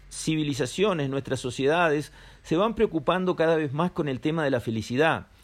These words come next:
The New York Times, por ejemplo, el libro más importante de los Estados Unidos,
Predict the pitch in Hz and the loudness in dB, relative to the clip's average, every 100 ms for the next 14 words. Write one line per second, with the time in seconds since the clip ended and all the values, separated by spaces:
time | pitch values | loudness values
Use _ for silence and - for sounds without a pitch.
0 | - - - - 135 180 180 175 - 202 | -20 -20 -14 -2 0 2 2 2 2 2
1 | 220 - - 143 - 196 131 123 123 139 | 2 -2 -2 0 0 0 0 0 2 0
2 | 127 143 143 113 120 143 139 123 113 117 | 0 -2 -4 -2 -2 -2 -2 -2 -2 -2
3 | - 139 127 156 147 135 147 | 0 0 -2 -2 0 0 0